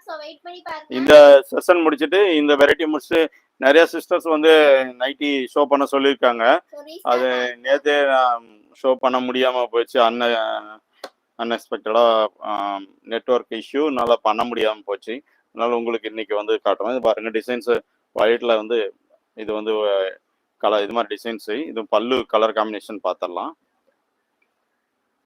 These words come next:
Speaker 2: டிசைனா இருக்கும். பல்லு கலர் காம்பினேஷன். இது வந்து ஊதா கலர்ல.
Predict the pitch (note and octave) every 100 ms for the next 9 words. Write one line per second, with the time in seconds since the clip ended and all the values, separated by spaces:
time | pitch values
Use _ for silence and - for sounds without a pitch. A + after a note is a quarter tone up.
0 | - _ _ _ _ _ _ _ - G#2
1 | G#2 G#2 G2+ F2 F2+ _ _ _ _ _
2 | _ _ _ _ _ _ _ _ _ _
3 | _ _ _ B2 A#2 G#2+ G#2 G2+ G2 G2
4 | - G2+ A2 A2 G#2 G#2+ G2 A2 A2 G2+
5 | F#2+ F#2